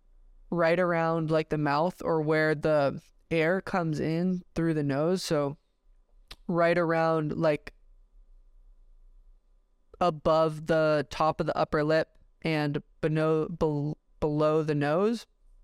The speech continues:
those, those nerve endings in that area are very deeply connected to sensation all over the body. So when you spend a lot of time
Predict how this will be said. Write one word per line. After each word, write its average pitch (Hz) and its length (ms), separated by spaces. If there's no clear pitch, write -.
those, 202 640
those 175 280
nerve 156 420
endings 214 440
in 170 240
that 170 240
area 156 400
are 156 220
very 170 400
deeply 175 420
connected 175 720
to 156 380
sensation 156 720
all 151 300
over 151 240
the 143 100
body. 156 420
So 180 220
when 160 220
you 165 80
spend 185 280
a 202 60
lot 180 200
of 156 60
time 160 400